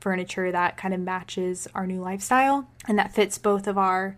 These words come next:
personalities. We actually have looked at a lot of different apartments. I am editing a video on our apartment search in Dallas because that was also something he helped me with when he came here. Most of the apartments in Dallas that we viewed, they're actually doing self-guided tours, which means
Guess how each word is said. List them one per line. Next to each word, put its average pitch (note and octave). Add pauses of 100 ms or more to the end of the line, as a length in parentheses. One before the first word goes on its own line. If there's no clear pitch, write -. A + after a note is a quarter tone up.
personalities. G#3+
We G#3
actually G3
have G3+
looked G3
at G3
a G3+
lot G#3+
of C4
different C#4+
apartments. B3
I G#3
am G3+
editing G3+
a G3+
video G3+
on G3+
our G3
apartment G3
search G3
in G3
Dallas F#3+
because F#3+
that G3
was G3+
also G#3
something G3
he F3+
helped F#3+
me G3
with F#3+
when G3
he F#3
came F#3
here. B3 (460)
Most A3+
of C4+
the A#3+
apartments G#3+
in G3
Dallas G3
that G#3
we G3
viewed, G3
they're G#3+
actually -
doing F#3+
self-guided A3
tours, B3+
which G#3
means F#3+